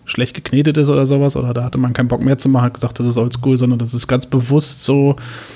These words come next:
und man könnte das auch beliebig anders mit, mit den Fähigkeiten, die man da sieht. Also von daher,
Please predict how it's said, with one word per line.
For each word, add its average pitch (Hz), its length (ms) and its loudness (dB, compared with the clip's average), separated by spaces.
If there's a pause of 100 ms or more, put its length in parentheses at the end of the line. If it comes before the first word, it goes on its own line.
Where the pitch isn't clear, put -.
(120)
und 127 100 4
man 123 120 4
könnte 139 220 0
das 127 160 2
auch - 140 -2
beliebig 131 400 0
anders 143 460 2 (160)
mit, 143 560 -6
mit - 140 -2
den 135 100 2
Fähigkeiten, 143 680 -2
die 147 140 2
man 131 160 0
da 135 120 2
sieht. 135 300 0 (160)
Also 120 200 -2
von 117 180 -4
daher, 120 440 0